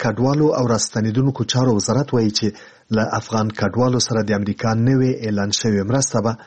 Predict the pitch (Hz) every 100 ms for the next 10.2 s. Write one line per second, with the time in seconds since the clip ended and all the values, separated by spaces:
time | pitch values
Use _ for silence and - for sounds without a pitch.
0 | _ _ _ _ 131 120 151 147 - 120
1 | 110 131 123 104 104 104 104 101 - 147
2 | 127 123 120 113 117 120 120 - 117 -
3 | - - - 107 - 147 127 101 - 92
4 | 104 101 - 107 127 113 110 107 _ _
5 | _ - 107 104 104 104 104 101 - 131
6 | - 123 123 113 123 120 107 127 131 117
7 | 107 104 110 113 117 110 113 123 - -
8 | - - 127 123 123 135 131 120 107 131
9 | 123 - 101 92 101 120 131 - 113 107
10 | 123 127